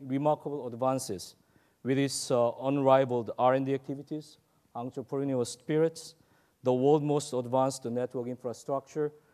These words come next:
and fierce competition to s-, to satisfy relentless consumer demands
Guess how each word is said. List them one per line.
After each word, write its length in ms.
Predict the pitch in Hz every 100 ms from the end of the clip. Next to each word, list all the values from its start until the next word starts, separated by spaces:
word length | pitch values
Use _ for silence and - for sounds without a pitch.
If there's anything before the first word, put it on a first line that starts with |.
| _ _
and 400 | 127 127 131 143 - _ _ _ _ _
fierce 340 | - 147 139 -
competition 600 | 123 - - 120 110 87 _ _ _ _
to 120 | 131
s-, 240 | 120 - 151 _ _ _ _
to 160 | - 131
satisfy 840 | 120 - 139 135 131 - 127 123 123
relentless 1120 | 110 127 135 131 135 135 123 127 123 - - _
consumer 720 | - 127 - 135 131 123 135 127
demands 600 | 120 123 123 101 95 -